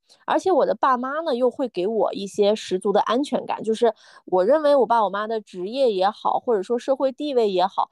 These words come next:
方方面面也好，都会给我这种底气。就如果说在学校里面有我 hold 不住的事情，然后有人真的欺负我的话，呃，如果在我承受范围之内，我可能不会跟我爸妈说，因为我觉得我自己能解决，多一事不如少一事。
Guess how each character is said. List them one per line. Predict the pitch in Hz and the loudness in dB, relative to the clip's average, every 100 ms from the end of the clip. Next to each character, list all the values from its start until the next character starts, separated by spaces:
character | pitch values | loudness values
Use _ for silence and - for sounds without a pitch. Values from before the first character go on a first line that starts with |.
| _ _ - | _ _ -4
方 | 285 311 | -2 0
方 | 339 | -2
面 | 339 | -2
面 | 320 320 | -2 0
也 | 220 | 0
好， | 180 - 156 _ - - | 0 -2 -4 _ -20 -2
都 | 392 | 2
会 | 427 349 | 4 2
给 | - 180 | 2 0
我 | 226 180 | 2 2
这 | 208 | 0
种 | 202 165 - _ | -2 -2 -4 _
底 | 196 156 | -12 -12
气。 | - - 294 - _ _ - | -10 -4 -2 -2 _ _ -2
就 | 254 | 2
如 | 226 220 349 | 4 4 4
果 | 240 185 | 2 2
说 | 214 202 208 _ _ _ _ _ _ _ _ _ - | 2 2 0 _ _ _ _ _ _ _ _ _ -2
在 | 233 | -2
学 | 202 | -2
校 | 220 220 | -4 -4
里 | 185 | -4
面 | 175 180 | -8 -4
有 | 180 | -2
我 | 214 185 107 _ _ _ | 0 0 -2 _ _ _
hold | - 269 | -4 -4
不 | 240 | -4
住 | 285 302 | -4 -2
的 | 185 | -2
事 | - 170 | -6 -10
情， | 202 - | -10 -8
然 | - 185 | -2 -2
后 | 214 226 202 | 2 2 2
有 | 175 180 160 | 2 2 2
人 | 165 165 202 | 0 -6 -6
真 | 302 | -6
的 | 311 | -6
欺 | 254 - 294 | -8 -8 -6
负 | 247 | 0
我 | 226 | 0
的 | - | -2
话， | 185 185 - _ _ _ | -4 -6 -6 _ _ _
呃， | - 190 185 | -2 0 2
如 | 240 | 2
果 | 285 208 | 2 0
在 | - 359 302 | 0 -2 0
我 | 202 | -4
承 | - 196 | -10 -12
受 | 240 | -10
范 | 247 226 | -10 -10
围 | 226 | -10
之 | 277 | -10
内， | 302 285 | -6 -4
我 | 185 175 | -2 -2
可 | 190 | -4
能 | 170 165 | -10 -8
不 | |
会 | 180 185 | -2 -2
跟 | 190 | 0
我 | 180 | -2
爸 | 185 | -2
妈 | 180 180 | -4 -4
说， | 190 - 196 | -6 -2 -2
因 | 196 | 0
为 | 214 | 0
我 | 185 | -2
觉 | - 160 | 0 0
得 | 190 180 | 2 2
我 | 160 | 0
自 | - | -2
己 | 226 | -6
能 | 175 196 | -6 -4
解 | 196 - | -4 -4
决， | 160 160 160 | 0 0 2
多 | 214 202 | 2 4
一 | |
事 | 220 220 | 2 -2
不 | 185 | -4
如 | 190 | -4
少 | - 180 | -2 -6
一 | 151 | -6
事。 | - 208 | -4 -2